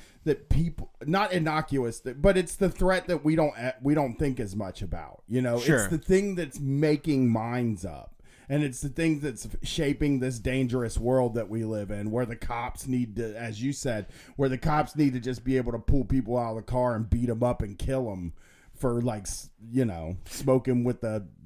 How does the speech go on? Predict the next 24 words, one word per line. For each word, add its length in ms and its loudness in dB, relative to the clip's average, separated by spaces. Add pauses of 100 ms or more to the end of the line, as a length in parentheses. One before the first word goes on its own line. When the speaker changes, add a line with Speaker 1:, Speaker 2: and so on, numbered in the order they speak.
(120)
Speaker 1:
car 280 0
seat 260 -4
in 140 -6
a 60 -8
<laughs> 20 -10
car 320 4
or 200 6
something. 920 4
Speaker 2:
Yeah, 200 10
or 120 12
like 180 8
the 60 -4
case 260 4
we 60 6
have 120 6
in 60 0
Columbus 360 4
too. 260 6
Zachary 400 6
Rosen 480 4
is 160 -2
back 340 2
on 200 2
the 220 2